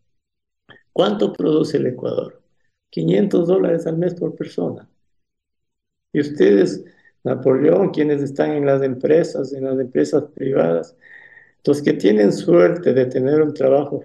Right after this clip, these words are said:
formal en el Ecuador, que es el treinta, treinta y cinco por ciento de la población, eh, económicamente activa, eh, son pocos los que ganan quinientos, seiscientos dólares,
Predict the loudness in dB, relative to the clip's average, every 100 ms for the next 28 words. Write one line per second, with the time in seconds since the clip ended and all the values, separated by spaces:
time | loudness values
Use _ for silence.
0 | -2 0 0 0 2 2 -2 -6 -12 -14
1 | -14 -6 -4 -4 -6 _ _ _ _ _
2 | -2 2 2 0 2 2 2 -2 -4 -4
3 | -4 -4 -4 -4 -4 -2 -2 -2 -4 -10
4 | -14 -20 _ -2 0 0 2 2 0 0
5 | 0 0 -6 -16 _ -20 -20 -18 0 0
6 | 2 0 2 2 2 2 4 2 2 0
7 | 0 0 -2 -2 -4 -4 -6 -10 _ _
8 | _ _ -4 -4 -4 -6 2 2 6 6
9 | 4 2 -6 -10 -20 _ _ _ _ _
10 | _ _ -6 -4 0 2 2 2 0 -2
11 | -2 0 0 -2 -4 -4 -4 0 0 2
12 | 0 2 2 0 -6